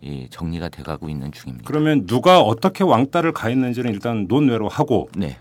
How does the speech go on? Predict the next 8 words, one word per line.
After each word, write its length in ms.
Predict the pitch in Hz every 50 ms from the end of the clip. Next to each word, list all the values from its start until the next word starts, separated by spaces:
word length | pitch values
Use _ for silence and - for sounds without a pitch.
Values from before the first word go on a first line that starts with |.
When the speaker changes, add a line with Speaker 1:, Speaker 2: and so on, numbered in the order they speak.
| - - - -
Speaker 2:
화영양이 720 | - - 190 226 220 220 214 208 196 175 165 175 180 185
왕따를 500 | 160 113 101 117 135 - 156 147 147 139
당한 440 | - - - 98 113 143 180 185 160
건 140 | 180 196 190
사실입니까? 640 | - 131 165 - - 139 131 120 113 113 - 175 165 - - - - - - - - - - -
Speaker 1:
지금 340 | - 165 151 156 185 190 185 180 160 110
모양새로서는 1300 | 110 127 147 170 196 196 202 202 190 196 202 190 180 175 170 156 - - - 160 156 156 175 180 151
분명히 920 | - - 139 135 139 143 143 143 156 160 151 143 113 98 87 65 50 -